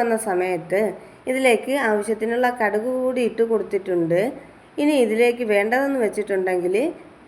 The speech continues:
ഒരു ചെറിയ പീസ് അളവിൽ ഇഞ്ചിയും ഒരു മൂന്ന് നാല്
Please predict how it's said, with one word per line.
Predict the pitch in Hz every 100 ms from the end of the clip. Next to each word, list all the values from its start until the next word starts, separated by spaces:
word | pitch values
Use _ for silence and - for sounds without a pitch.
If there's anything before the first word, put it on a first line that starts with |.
| - - -
ഒരു | 247 247
ചെറിയ | 240 220 277 277
പീസ് | 262 262 208
അളവിൽ | 196 190 208 - 196
ഇഞ്ചിയും | 190 185 196 220 208 - - - - - -
ഒരു | 233 254
മൂന്ന് | 214 220 240
നാല് | 233 240